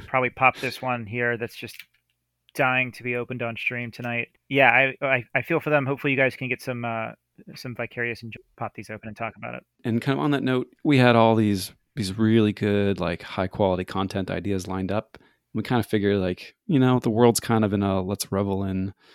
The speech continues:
Speaker 1: let's revel in Winds of Exchange mode. So we're gonna, we're gonna totally just,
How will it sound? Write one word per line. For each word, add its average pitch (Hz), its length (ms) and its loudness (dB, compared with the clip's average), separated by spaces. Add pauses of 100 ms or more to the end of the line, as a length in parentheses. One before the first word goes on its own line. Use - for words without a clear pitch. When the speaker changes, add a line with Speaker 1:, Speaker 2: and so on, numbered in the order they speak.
(420)
Speaker 1:
let's - 360 -8
revel 101 380 0
in 101 200 -4
Winds 101 200 -4
of 101 100 -6
Exchange 101 460 -4
mode. 104 320 -2
So 95 240 -2
we're 92 200 -4
gonna, 95 320 -6 (340)
we're 113 120 4
gonna 113 160 4
totally 92 360 0
just, 85 280 -6